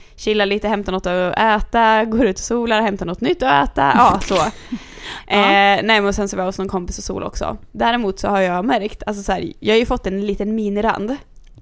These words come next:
Speaker 1: eh,
Speaker 2: Mm.
Speaker 1: vilket är nice. Jag får
Speaker 2: En
Speaker 1: jättemy-
Speaker 2: minirand, vadå?
Speaker 1: Ja, alltså en, eh, börjar få rand för bikinin.
Speaker 2: Ja.
Speaker 1: Att jag har fått
Speaker 2: Mm.
Speaker 1: lite färg.
Speaker 2: Ja.
Speaker 1: Men den syns inte jättemycket.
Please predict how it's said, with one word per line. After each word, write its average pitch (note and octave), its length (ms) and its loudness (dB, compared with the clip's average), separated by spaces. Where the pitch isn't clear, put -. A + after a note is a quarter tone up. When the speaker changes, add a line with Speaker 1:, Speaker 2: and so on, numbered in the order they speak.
Speaker 1:
eh, G#3 100 0
Speaker 2:
Mm. F#3+ 180 0
Speaker 1:
vilket F#3+ 240 -4
är F#3+ 180 -6
nice. - 300 -4
Jag G#3 120 -2
får A#3 80 0
Speaker 2:
En B3 60 6
Speaker 1:
jättemy- C4+ 80 4
Speaker 2:
minirand, G#3+ 500 0
vadå? A3 280 -4
Speaker 1:
Ja, B3+ 200 -2
alltså A#3+ 260 0
en, G#3 320 -4
eh, G3+ 260 -4
börjar A3+ 180 0
få A3+ 180 -4
rand C4 320 -4
för G#3 440 -2
bikinin. G#3+ 480 -2
Speaker 2:
Ja. A#3+ 420 2
Speaker 1:
Att A3 80 0
jag A3+ 60 0
har A3 40 -2
fått A3 100 -2
Speaker 2:
Mm. A#3 100 -4
Speaker 1:
lite G#3 160 -4
färg. - 400 2
Speaker 2:
Ja. G3+ 240 -6
Speaker 1:
Men A3 120 0
den A3+ 140 -2
syns G#3+ 180 -4
inte F#3 140 -4
jättemycket. C4+ 520 -4